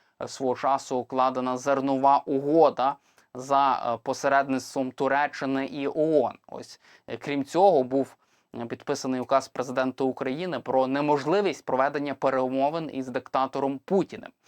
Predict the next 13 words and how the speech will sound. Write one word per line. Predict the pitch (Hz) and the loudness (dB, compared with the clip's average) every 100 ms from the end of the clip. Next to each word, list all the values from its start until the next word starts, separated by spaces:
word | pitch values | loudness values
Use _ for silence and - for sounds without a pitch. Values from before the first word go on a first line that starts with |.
| - - _ _ _ _ - | -20 -20 _ _ _ _ 0
Отже, | 190 165 147 | 2 4 2
мова | 151 156 143 | 4 4 2
йде | 143 | 0
про | 139 131 | 0 -2
можливість | 127 131 143 139 - | 0 -2 -2 -4 -4
проведення | 127 127 135 135 135 127 - _ - | 0 0 0 -2 -2 -4 -6 _ -2
перемовин | 131 131 143 143 131 | 2 4 2 2 0
через | 139 135 135 | 2 2 0
посередників, | - 147 156 147 175 202 190 165 131 | -2 0 2 4 4 0 -4 -4 -4
зокрема, | 127 139 139 131 | -2 -2 0 0
чер-, | - 127 127 - 120 | 0 -2 -2 -2 -2
е, | 120 | -2
зокрема, | 127 127 131 131 123 | -4 -2 0 0 -2